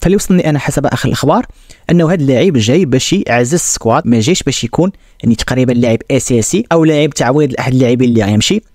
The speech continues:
لان بزاف الرجاويين من يسمعوا ايوب معموري لاعب ديال التشيره الى اخره وجا في بالهم جناح، قالوا باللي احد اللاعبين الاساسيين غادي يمشي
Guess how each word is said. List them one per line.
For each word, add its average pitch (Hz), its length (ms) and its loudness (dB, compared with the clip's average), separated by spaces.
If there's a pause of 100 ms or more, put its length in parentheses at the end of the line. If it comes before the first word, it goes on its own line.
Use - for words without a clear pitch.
لان 131 180 2
بزاف 117 320 -4
الرجاويين 117 680 0
من 139 140 2
يسمعوا 143 340 0
ايوب 135 240 2
معموري 120 520 2
لاعب 135 280 2
ديال 123 120 0
التشيره 113 480 -2
الى 120 120 0
اخره 165 400 0 (200)
وجا 143 300 0
في 120 80 -8
بالهم 135 260 2
جناح، 123 360 0
قالوا 127 300 0
باللي 127 340 0 (280)
احد 139 200 -2
اللاعبين 123 380 2
الاساسيين 113 460 0
غادي 202 120 2
يمشي - 240 0